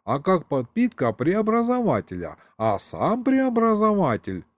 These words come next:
«Стоп, стоп!» поспешно перебил я. «Я понял. Дроиды не на антиматерии летают, но антиматерия им нужна, чтобы летать.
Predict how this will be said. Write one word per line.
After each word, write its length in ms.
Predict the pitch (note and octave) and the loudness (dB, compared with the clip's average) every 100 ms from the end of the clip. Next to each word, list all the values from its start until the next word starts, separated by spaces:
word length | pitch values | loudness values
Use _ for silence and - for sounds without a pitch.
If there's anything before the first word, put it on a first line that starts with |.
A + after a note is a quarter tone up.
| _ _ _ | _ _ _
«Стоп, 400 | - F2 D3 F#3 | -10 0 0 0
стоп!» 380 | - D#3 D#3 - _ - | 0 4 4 0 _ -4
поспешно 460 | C#3 D3 C#3 C3 B2 | -4 -2 -4 -4 -4
перебил 420 | C3+ C3+ C3+ B2+ | -2 0 2 2
я. 320 | A2+ B2+ A#2+ _ | 2 0 -2 _
«Я 320 | F#2+ F2+ F#2+ F3 | -10 -2 0 2
понял. 560 | E3+ D3+ D3 D#3 D3+ - _ _ | 4 4 4 0 -2 -8 _ _
Дроиды 800 | F#2 F2 G2+ E3 A#3+ F#3+ A2 D2+ | -10 -4 2 4 4 2 2 0
не 260 | E2+ A2 F3 | -4 -2 2
на 180 | G3+ - | 0 2
антиматерии 800 | D#3 F3+ G3 F#3+ F#3+ B2 B2 A#2 | 0 0 0 0 0 0 0 0
летают, 560 | A2+ A2+ A#2+ A2+ A2 - _ _ | 0 -2 -2 -2 -2 -4 _ _
но 180 | A#2+ B2+ | -2 2
антиматерия 800 | C#3+ C#3 C3+ C3 A#2+ C#3+ A2 G2+ | 2 2 0 0 2 2 2 0
им 300 | G2 A#2 G2+ | 0 -2 -2
нужна, 400 | F#2+ F2+ F#3 A#3+ | -6 -4 -2 -2
чтобы 380 | - E3 G3 C#3+ | 0 0 4 2
летать. 500 | F#2 - E2 - | 0 -6 -8 -10